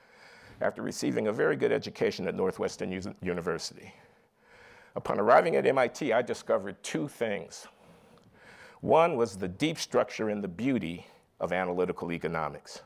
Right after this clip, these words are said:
which I grew to love. I also learned that economics is a social science with an emphasis on the social,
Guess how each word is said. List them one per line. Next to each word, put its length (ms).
which 200
I 100
grew 220
to 100
love. 460
I 140
also 360
learned 520
that 160
economics 640
is 160
a 80
social 720
science 540
with 120
an 120
emphasis 460
on 180
the 80
social, 640